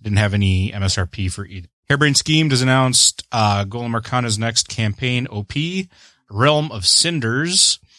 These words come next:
and a new figure, Urgal Ashmo, or Ashmoth. Not really quite sure how you pronounce that. A S H M O G H.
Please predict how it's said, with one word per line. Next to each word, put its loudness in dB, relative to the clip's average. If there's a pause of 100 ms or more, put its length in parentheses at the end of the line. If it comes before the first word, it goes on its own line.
(100)
and 2 (140)
a -10
new 0
figure, 0
Urgal 0
Ashmo, 2 (100)
or -18
Ashmoth. 0
Not -12
really -8
quite -8
sure -4
how -2
you -6
pronounce -6
that. -4
A -8
S -6
H -12
M -8
O -12
G -18
H. -8